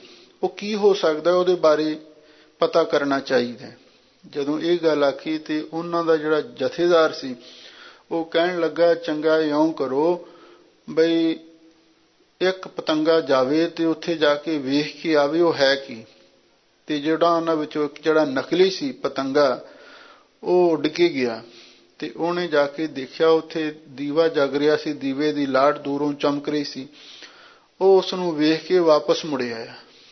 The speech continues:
ਜਦੋਂ ਵਾਪਸ ਮੁੜ ਕੇ ਆਇਆ, ਜਥੇਦਾਰ ਨੇ ਪੁੱਛਿਆ, "ਦੱਸ ਵੀ ਉਹ ਕੀ ਚੀਜ਼ ਸੀ ਜਿਹੜੀ ਚਮਕ ਰਹੀ ਸੀ?" ਉਹ ਕਹਿੰਦਾ, "ਮਹਾਰਾਜ, ਉਹ ਦੀਵੇ ਦੀ ਲਾਟ ਸੀ।" ਜਥੇਦਾਰ ਨੇ ਉਸ ਨੂੰ ਲਾਹਨਤ ਪਾਈ। ਕਹਿੰਦਾ, "ਜੇ ਦੀਵੇ ਦੀ ਲਾਟ ਸੀ, ਉਹ ਤੂੰ ਉੱਥੇ ਮਰ ਕਿਉਂ ਨਹੀਂ ਗਿਆ?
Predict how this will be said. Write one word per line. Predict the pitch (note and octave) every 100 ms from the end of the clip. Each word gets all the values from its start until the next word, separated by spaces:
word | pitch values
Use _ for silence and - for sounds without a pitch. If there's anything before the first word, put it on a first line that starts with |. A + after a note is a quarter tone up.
| - _ -
ਜਦੋਂ | D3
ਵਾਪਸ | C3 C3+ E3+ E3+ -
ਮੁੜ | E3 D#3+
ਕੇ | F3 E3
ਆਇਆ, | C#3 C#3 C3 - - - - - _ -
ਜਥੇਦਾਰ | D3+ D3+ E3+ E3+ E3
ਨੇ | E3+ E3
ਪੁੱਛਿਆ, | C#3+ - E3+ E3
"ਦੱਸ | D#3 D#3+ F3
ਵੀ | E3+
ਉਹ | F#3+
ਕੀ | F#3 - F#3+ G#3
ਚੀਜ਼ | G3 F#3+ F3+
ਸੀ | G3 F#3
ਜਿਹੜੀ | F3+ F#3
ਚਮਕ | F3+ D#3+ D3 F#3
ਰਹੀ | C#3+
ਸੀ?" | C3 C3 B2 - _ _ _
ਉਹ | D#3+
ਕਹਿੰਦਾ, | D3 D#3+ D#3+ D#3+
"ਮਹਾਰਾਜ, | D3 C#3+ D3+ D#3+ E3
ਉਹ | D3+
ਦੀਵੇ | C#3 C3+ D3
ਦੀ | C#3+ C3+
ਲਾਟ | C3 C#3 -
ਸੀ।" | - C3+ - _ _ - - _ _ -
ਜਥੇਦਾਰ | C#3+ C#3+ D#3+ D3+ C#3+ C#3
ਨੇ | D3+ D3+
ਉਸ | D3+
ਨੂੰ | D3 C3
ਲਾਹਨਤ | C#3+ E3+ F3
ਪਾਈ। | - C#3+ C3 C#3 - - - - _ _
ਕਹਿੰਦਾ, | E3+ F3 F#3+ F#3
"ਜੇ | F#3+
ਦੀਵੇ | D3+ D3 D3+ F3 F3+
ਦੀ | F3
ਲਾਟ | C3+ C3 C#3+ D#3+
ਸੀ, | - G3+ G3
ਉਹ |
ਤੂੰ | F#3 F#3
ਉੱਥੇ | F3 F3 D3+
ਮਰ | C#3+ D#3
ਕਿਉਂ | F3 G#3+ G#3+
ਨਹੀਂ | G3+ C#3+
ਗਿਆ? | B2